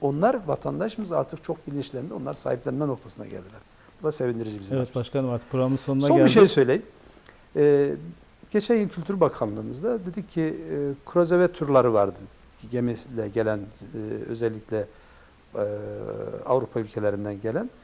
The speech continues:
Speaker 1: Karadeniz turunda uğradıkları tek il Amasya demiştim. Şaşırdı. Dediler ki sizin, e, Karadeniz'de sahiliniz yok. Nasıl oluyor? Gemi na-, size nasıl geliyor demişlerdi. Biz de, e, onlara şunu demiştik. E, Karadeniz'e çıkan, e, gemiler Samsun limanına,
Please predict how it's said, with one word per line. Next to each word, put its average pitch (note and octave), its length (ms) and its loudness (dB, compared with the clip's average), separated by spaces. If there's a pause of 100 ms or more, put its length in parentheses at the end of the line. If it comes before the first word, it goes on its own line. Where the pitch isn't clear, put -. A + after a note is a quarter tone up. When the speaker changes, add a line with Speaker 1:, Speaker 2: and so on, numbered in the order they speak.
(380)
Speaker 1:
Karadeniz G#3+ 460 2
turunda B2+ 380 0
uğradıkları F#3+ 540 2
tek - 180 -6
il G3+ 140 2
Amasya F3 320 2
demiştim. A2 380 -8
Şaşırdı. D#3+ 460 -4
Dediler F#3 280 -4
ki C3+ 120 -14
sizin, D#3+ 260 -8 (800)
e, A2+ 160 0
Karadeniz'de D3 720 2
sahiliniz C3 760 0
yok. F3 220 4
Nasıl F3+ 240 2
oluyor? G#2 200 -2 (120)
Gemi A#2 260 -2
na-, B2 100 -6
size A2+ 300 -6
nasıl A#2+ 260 -10
geliyor G2 220 -10 (100)
demişlerdi. G#2+ 420 -16 (920)
Biz D#3 140 -6
de, E3+ 240 6 (220)
e, C#3 40 -2
onlara D3 380 -2
şunu E3+ 220 -6
demiştik. A2 380 -4 (720)
E, A2+ 340 0 (440)
Karadeniz'e E3 460 4
çıkan, A#2+ 340 -2 (280)
e, G#2 320 -8
gemiler C3 380 0
Samsun E3 440 -2
limanına, A2 300 -6